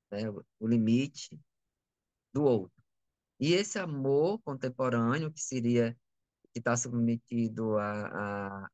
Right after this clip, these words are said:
ao mercado de sensações, a, a questão narcísica, ao individualismo exagerado, você tem que ser feliz a qualquer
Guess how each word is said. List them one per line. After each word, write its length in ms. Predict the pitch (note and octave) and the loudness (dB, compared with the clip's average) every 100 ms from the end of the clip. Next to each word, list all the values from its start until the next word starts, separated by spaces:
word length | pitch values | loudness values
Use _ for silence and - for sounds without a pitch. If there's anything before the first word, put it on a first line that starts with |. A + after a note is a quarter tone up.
| _ _ _ _ _ | _ _ _ _ _
ao 100 | G#2 | 0
mercado 460 | A#2 A#2 A#2 A#2 A2+ | 2 2 0 0 0
de 80 | A2 | -2
sensações, 1040 | - A#2 G#2+ G#2+ - A2+ C#3 C3+ B2 A2 | -6 -6 -6 -6 -6 -4 -4 -2 -2 -4
a, 100 | A2 - _ - | -8 -12 _ -14
a 100 | A2 | -6
questão 320 | A2+ A2+ A#2+ | -6 -2 2
narcísica, 1000 | A#2 A2 - C#3 C#3+ C#3 B2+ - B2 A#2+ - _ | 2 0 -6 -4 -2 -2 -6 -2 0 0 -4 _
ao 120 | - A#2 | -2 0
individualismo 680 | A#2 A#2 A2+ A2+ A#2 A2 | 2 0 0 2 2 2
exagerado, 1000 | A#2 A2+ A2 G#2+ G2 B2 C3+ C3+ B2+ A#2+ A#2+ | 2 2 -2 -2 0 2 2 2 0 -2 -6
você 240 | - - | -8 -8
tem 160 | B2 A#2 | -4 -4
que 80 | |
ser 120 | A#2 A#2 | -4 -6
feliz 380 | A#2 A2 A2+ A2+ | -2 2 2 0
a 80 | |
qualquer 420 | A2 A2 G#2+ A2+ | -2 -2 -2 -6